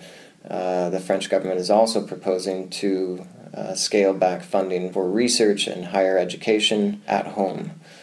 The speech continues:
So one way to look at this is that it's really kind of about optics.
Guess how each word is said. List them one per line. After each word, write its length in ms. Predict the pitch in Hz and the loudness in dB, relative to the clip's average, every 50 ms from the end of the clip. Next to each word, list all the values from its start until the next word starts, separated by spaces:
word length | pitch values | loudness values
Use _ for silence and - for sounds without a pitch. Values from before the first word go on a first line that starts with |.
| - - _ _ _ - | -20 -20 _ _ _ -6
So 880 | - - - - 107 101 98 98 95 95 92 92 92 90 92 90 - - 104 107 110 - | -2 0 2 4 6 6 6 6 4 4 2 2 2 2 0 -2 -6 -12 -16 -16 -12 -6
one 300 | 101 110 113 113 113 107 | 2 4 4 6 6 4
way 120 | 107 107 | 4 4
to 80 | 104 104 | 4 4
look 220 | 101 101 104 - | 2 2 0 0
at 140 | 107 - - | -4 -4 -4
this 280 | - 95 92 92 - - | -4 -4 -4 -4 -6 -6
is 200 | 87 85 - - | -8 -8 -4 -2
that 120 | 98 95 | 0 0
it's 300 | 95 92 90 - - - | 0 0 -2 -4 -6 -2
really 240 | - 117 104 104 95 | -2 0 2 2 0
kind 240 | 92 - 95 92 90 | 0 -4 -6 -6 -6
of 80 | 90 | -6
about 420 | 92 90 87 90 90 90 - - - | -4 -2 0 2 2 0 -2 -4 -6
optics. 640 | - - - - - - - - - - - - | -6 -6 -6 -6 -6 -8 -8 -6 -8 -8 -10 -10